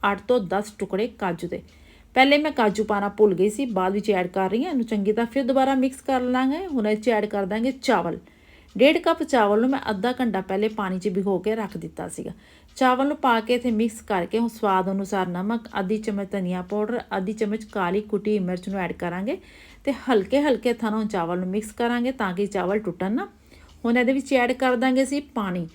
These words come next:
ਡੇਢ ਕੱਪ ਚਾਵਲ ਲਿਆ ਸੀ, ਡੇਢ ਕੱਪ ਅਸੀਂ ਪਾਣੀ ਐਡ ਕਰਾਂਗੇ ਕਿਉਂਕਿ ਅਸੀਂ ਚਾਵਲ ਨੂੰ ਅੱਧਾ ਘੰਟਾ ਪਹਿਲੇ ਭਿਗੋ ਕੇ ਰੱਖਿਆ ਸੀ। ਉਹਦੇ ਕਾਰਨ ਕੀ ਹੋਏਗਾ ਕਿ ਚਾਵਲ ਨੂੰ ਅਸੀਂ ਜਿੰਨੇ ਚਾਵਲ ਹੋਣਗੇ ਉਨਾ ਹੀ ਪਾਣੀ ਐਡ ਕਰਾਂਗੇ,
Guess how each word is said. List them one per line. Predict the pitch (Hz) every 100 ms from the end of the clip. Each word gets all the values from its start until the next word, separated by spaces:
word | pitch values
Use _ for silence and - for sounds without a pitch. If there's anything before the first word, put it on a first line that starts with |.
| - - - -
ਡੇਢ | 220 311
ਕੱਪ | 381 311 302
ਚਾਵਲ | 277 214 190 220
ਲਿਆ | 247
ਸੀ, | 254 285
ਡੇਢ | 226 226
ਕੱਪ | 240 240 226 233
ਅਸੀਂ | 226 262
ਪਾਣੀ | 262 196 180 185
ਐਡ | 185
ਕਰਾਂਗੇ | 185 202 214 247
ਕਿਉਂਕਿ | 262 226 220
ਅਸੀਂ | 254 269
ਚਾਵਲ | 269 214 185
ਨੂੰ | 220
ਅੱਧਾ | 208 240 240
ਘੰਟਾ | 208
ਪਹਿਲੇ | 180 196 233
ਭਿਗੋ | 220 214 196
ਕੇ | 185
ਰੱਖਿਆ | 190 214 160
ਸੀ। | 160 185 180 - - - -
ਉਹਦੇ | 240 277 320
ਕਾਰਨ | 320 233 220
ਕੀ | 240 247
ਹੋਏਗਾ | 254 196 214
ਕਿ | 240
ਚਾਵਲ | 262 - 226 208 240
ਨੂੰ | 254
ਅਸੀਂ | 254 277
ਜਿੰਨੇ | 233 226 240
ਚਾਵਲ | 254 220 214
ਹੋਣਗੇ | 226 247
ਉਨਾ | 240
ਹੀ | 240
ਪਾਣੀ | 233 190 185 202
ਐਡ | 202
ਕਰਾਂਗੇ, | 214 220 226 262